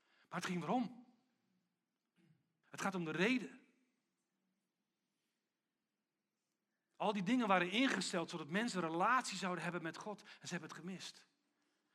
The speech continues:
En gehoorzaamheid alleen is niet waar God dus op uit is. God is uit op je hart.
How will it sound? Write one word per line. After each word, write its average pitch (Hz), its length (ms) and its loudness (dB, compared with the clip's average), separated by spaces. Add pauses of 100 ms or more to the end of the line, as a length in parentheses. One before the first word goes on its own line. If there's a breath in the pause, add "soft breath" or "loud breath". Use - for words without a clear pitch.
(140 loud breath)
En - 100 -10
gehoorzaamheid 202 760 0
alleen 208 600 -2 (140 loud breath)
is 165 240 -4
niet 254 240 0
waar 185 140 6
God 214 300 -4
dus 185 200 2
op 196 180 -2
uit 226 280 -2
is. 156 240 -12 (240 loud breath)
God 214 360 -8
is - 280 -10
uit 196 440 -6 (100)
op - 260 -10
je - 80 -12
hart. - 600 -6